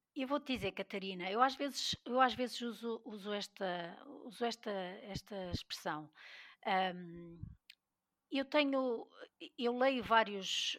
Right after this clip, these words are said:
vários livros e vejo vários vídeos e falo, e tenho amigos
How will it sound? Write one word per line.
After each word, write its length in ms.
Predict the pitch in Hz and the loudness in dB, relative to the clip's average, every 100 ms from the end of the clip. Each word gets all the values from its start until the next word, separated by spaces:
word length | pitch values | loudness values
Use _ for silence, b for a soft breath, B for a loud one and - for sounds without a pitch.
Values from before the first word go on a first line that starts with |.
| - | -6
vários 640 | 165 202 196 180 170 156 | 0 2 2 0 -4 -4
livros 760 | 160 180 202 202 220 208 - - | -4 -4 -6 -4 -4 -4 -4 -4
e 140 | 196 160 | -6 -4
vejo 440 | 185 180 170 170 | 0 0 0 -2
vários 560 | 160 160 156 151 147 - | -4 -4 -4 -10 -10 -10
vídeos 420 | 190 185 185 170 | -10 -8 -8 -8
e 60 | 165 | -4
falo, 360 | 165 165 160 | 2 2 0
e 80 | 151 | -10
tenho 280 | - 160 165 | -8 -8 -6
amigos 600 | 175 202 180 208 - - | -6 -6 -8 -6 -4 -4